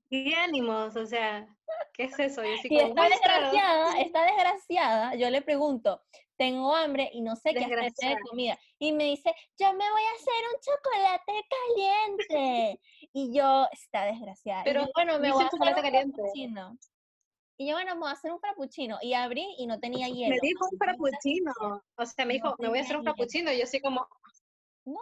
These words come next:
Speaker 1: sí, yo dije,
Speaker 2: entonces,
Speaker 1: o sea, a mí
Speaker 2: no,
Speaker 1: me
Speaker 2: y
Speaker 1: dejas,
Speaker 2: luego
Speaker 1: me dejas
Speaker 2: el,
Speaker 1: salado.
Speaker 2: llego aquí, me siento, enciendo el computador y te veo con una dona. Y yo, esta desgraciada, y yo me estoy tomie-, comiendo una proteína que tengo cero ganas de comer, me la estoy comiendo, me puede ser medicina, porque la tengo que comer, sí o sí.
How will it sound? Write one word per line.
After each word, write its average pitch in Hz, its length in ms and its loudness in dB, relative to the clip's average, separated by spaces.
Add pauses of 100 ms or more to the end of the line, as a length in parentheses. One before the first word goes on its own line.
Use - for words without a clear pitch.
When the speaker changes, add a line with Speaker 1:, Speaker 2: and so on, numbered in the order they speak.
Speaker 1:
sí, 254 120 -4
yo 214 100 0
dije, 220 240 -2
Speaker 2:
entonces, 180 40 -4
Speaker 1:
o 415 60 0
sea, 196 240 -2
a 180 40 -8
mí 214 160 -4
Speaker 2:
no, 349 80 0 (200)
Speaker 1:
me 226 160 0
Speaker 2:
y 240 160 2
Speaker 1:
dejas, 254 120 2
Speaker 2:
luego 247 200 2
Speaker 1:
me 208 140 -2
dejas 240 240 0
Speaker 2:
el, - 60 -6
Speaker 1:
salado. 220 540 -2 (280)
Speaker 2:
llego 302 360 4
aquí, 381 320 -2
me 339 160 -10
siento, 381 320 -10
enciendo 349 240 -12
el 339 60 -16
computador 370 400 -8
y - 40 -14
te 330 100 -2
veo 294 120 -2
con 320 160 -8
una 320 220 -6
dona. 233 500 -4 (400)
Y 233 220 -12
yo, 240 80 -8
esta 240 360 -18
desgraciada, 254 960 -12
y 254 100 -10
yo 233 80 -10
me 240 60 -12
estoy 262 200 -14
tomie-, 269 460 -12
comiendo 277 480 -12
una 285 180 -12
proteína 262 640 -12 (380)
que 240 140 -6
tengo 226 340 -12
cero 302 440 -2
ganas 302 260 -6
de 320 120 -4
comer, 269 300 -6
me 302 180 -8
la 269 60 -4
estoy 247 220 -16
comiendo, 262 380 -8
me 285 100 -10
puede 262 240 -8
ser 262 120 -10
medicina, 247 640 -8
porque 185 240 -10
la 196 160 -6
tengo 202 120 -10
que 254 100 -10
comer, 196 360 -10
sí 220 180 -12
o 214 80 -12
sí. 165 260 -18